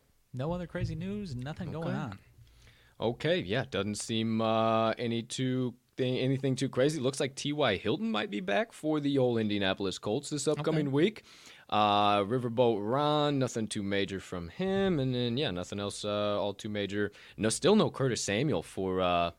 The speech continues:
Speaker 2: Washington, man.
Speaker 1: Yep.
Speaker 2: That's brutal. Man, he can't get on the damn field to save his life right now.
Speaker 1: Ooh,
Speaker 2: Um,
Speaker 1: actually.
Speaker 2: Oh, wait, wait, wait, wait, wait, wait. Saints are preparing game plan Sunday versus, without Alvin Kamara. Oh, no. Oh, no.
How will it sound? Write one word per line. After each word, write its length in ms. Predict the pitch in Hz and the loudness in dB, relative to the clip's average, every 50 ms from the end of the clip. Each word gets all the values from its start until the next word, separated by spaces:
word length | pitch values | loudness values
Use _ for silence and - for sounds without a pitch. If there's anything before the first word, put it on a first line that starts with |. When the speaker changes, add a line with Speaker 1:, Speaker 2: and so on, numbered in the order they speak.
| _ _ _ _ _ | _ _ _ _ _
Speaker 2:
Washington, 580 | 92 98 98 113 131 - 120 92 - 90 82 | 2 4 4 4 2 0 -6 -6 -6 -8 -8
man. 220 | 82 82 80 80 80 - - | -6 -6 -8 -8 -10 -12 -12
Speaker 1:
Yep. 100 | - 139 | -8 -4
Speaker 2:
That's 200 | - - - - | -4 -4 -4 -6
brutal. 680 | - - - 85 85 87 95 147 190 180 98 - - _ _ _ - | -14 -16 -14 -12 -6 -2 2 4 4 4 2 0 -6 _ _ _ -8
Man, 200 | 131 147 101 - | -6 -6 -4 -4
he 160 | 135 180 151 | -4 -6 -6
can't 260 | - - - 110 - | -8 -8 -8 -8 -6
get 120 | - 110 113 | -4 -4 -4
on 80 | 110 98 | -4 -4
the 60 | 90 | -4
damn 180 | 95 113 110 98 | -4 -4 -4 -4
field 220 | - 127 123 90 | -6 -8 -8 -6
to 60 | 87 | -8
save 200 | - - 127 127 98 | -6 -4 -4 -4 -4
his 120 | 87 82 | -6 -8
life 340 | 85 90 120 156 147 135 - | -4 -2 -2 -2 -2 -2 -4
right 160 | 92 87 82 | -6 -6 -4
now. 220 | 90 85 82 82 - - - - | -6 -8 -8 -8 -10 -12 -12 -10
Speaker 1:
Ooh, 260 | 202 254 269 233 165 120 | -8 -6 -6 -4 0 2
Speaker 2:
Um, 400 | 107 113 113 110 110 110 107 110 | 4 4 4 4 4 4 4 2
Speaker 1:
actually. 420 | 107 - 110 104 101 101 98 110 113 - - - - - - - - - - - - _ _ _ - - | 0 -4 -8 -10 -10 -10 -10 -10 -10 -12 -14 -14 -14 -14 -14 -14 -16 -18 -20 -20 -20 _ _ _ -6 -2
Speaker 2:
Oh, 680 | 127 123 131 131 131 131 131 131 135 131 135 139 135 135 | 0 2 4 4 4 6 4 4 4 4 4 4 2 2
wait, 160 | 131 139 139 | 2 2 2
wait, 120 | 151 151 | 2 2
wait, 120 | 147 143 120 | 2 2 2
wait, 100 | 117 95 | 2 2
wait, 260 | 101 98 92 95 - | 2 0 0 -2 -4
wait. 260 | 110 110 110 110 107 | -2 -2 -2 -2 -2
Saints 240 | - 135 131 123 - | -2 -4 -4 -4 -4
are 40 | 117 | -8
preparing 360 | 107 110 117 120 127 123 120 | -10 -6 -4 -4 -2 -2 -2
game 220 | 110 123 123 127 120 | -2 -2 -2 -2 -2
plan 220 | - 127 127 123 | -4 -4 -4 -4
Sunday 300 | 113 - 131 127 127 123 | -2 -2 -2 0 0 -2
versus, 340 | 120 113 117 113 - - 113 - | -2 -2 -4 -6 -6 -10 -12 -10
without 720 | - 107 104 107 117 110 - - 101 107 120 139 147 - - | -8 -4 0 2 2 2 2 2 6 6 8 6 6 4 4
Alvin 300 | 127 131 139 147 151 160 - | 6 6 6 6 4 0 0
Kamara. 540 | - 165 156 151 156 160 165 170 175 180 175 _ _ _ _ _ _ _ _ - | 2 2 4 6 8 8 8 8 8 6 2 _ _ _ _ _ _ _ _ -2
Oh, 160 | 110 110 101 | -2 -2 0
no. 600 | 90 87 90 92 98 113 135 123 104 87 82 80 - _ _ _ _ _ _ _ _ | -2 -4 -2 0 2 4 4 4 4 2 0 -6 -12 _ _ _ _ _ _ _ _
Oh, 240 | 139 160 170 127 104 | 0 2 2 2 2
no. 640 | 95 95 95 98 110 160 214 226 175 110 90 73 67 | 0 -2 -2 0 2 4 4 6 6 4 2 0 -4